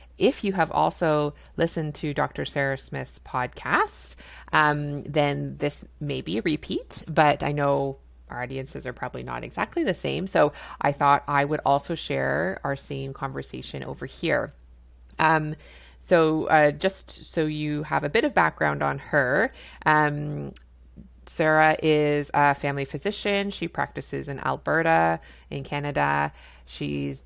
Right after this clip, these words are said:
um, like, a rural family physician, and she's also the charting coach. Um, and she has this really awesome course called Charting Champions.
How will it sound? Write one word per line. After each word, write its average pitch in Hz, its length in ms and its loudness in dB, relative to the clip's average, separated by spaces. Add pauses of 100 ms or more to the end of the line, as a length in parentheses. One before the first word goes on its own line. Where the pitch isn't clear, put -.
(140)
um, 135 380 -4
like, 135 140 -8
a 135 60 0
rural 160 340 0
family 165 320 -2
physician, 147 840 -6 (100)
and 156 160 -6
she's 160 200 -2
also 208 580 0
the 160 200 -2
charting 170 480 -4
coach. - 540 -12 (140)
Um, 139 380 2 (340)
and 147 160 -4
she 147 140 -4
has 147 300 2
this 156 280 -6
really 185 480 -2
awesome 139 500 0
course 143 360 -2
called 135 320 -2 (160)
Charting 131 320 -6
Champions. 190 840 -4